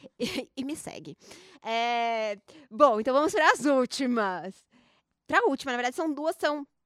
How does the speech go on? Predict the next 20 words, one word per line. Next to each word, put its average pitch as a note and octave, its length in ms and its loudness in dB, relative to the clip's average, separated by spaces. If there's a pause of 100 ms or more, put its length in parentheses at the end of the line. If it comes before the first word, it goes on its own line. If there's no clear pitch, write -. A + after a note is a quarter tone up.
(320)
parecidas, F#3 500 -2
né? A3+ 180 -2
Uma C4 220 -2
fala B3+ 180 4
assim: G3+ 300 -2
"Sempre C#4+ 320 -6
tive C#4+ 200 -4
muitas D#4+ 360 -4
dores B3+ 380 -2
com B3+ 160 -8
penetração A#3 760 -4
e A#3 60 -6
às A#3+ 100 -4
vezes C4 320 -4
dói C4 240 2
muito B3+ 380 -4
e C4+ 80 -2
às C4 100 -2
vezes C4+ 340 -6
não. F3+ 340 -6